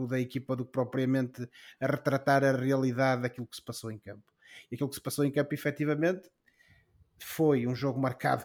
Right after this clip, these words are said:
claramente pela má qualidade do relevado, isso não há dúvida. Aquilo, eh, estava numa situação que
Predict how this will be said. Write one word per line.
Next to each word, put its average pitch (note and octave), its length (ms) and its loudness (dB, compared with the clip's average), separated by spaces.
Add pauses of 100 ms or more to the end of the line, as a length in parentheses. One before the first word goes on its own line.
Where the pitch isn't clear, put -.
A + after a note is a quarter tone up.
claramente B2+ 400 0
pela B2 160 -6
má C3+ 180 2
qualidade A#2+ 420 0
do A#2+ 100 -2
relevado, A#2 400 0
isso - 180 -8
não A#2 60 -4
há - 20 -4
dúvida. A2+ 340 -6
Aquilo, A#2 440 -8 (280)
eh, G2+ 240 -6
estava B2+ 280 -2
numa C3 160 2
situação C3 420 -4
que B2 300 -4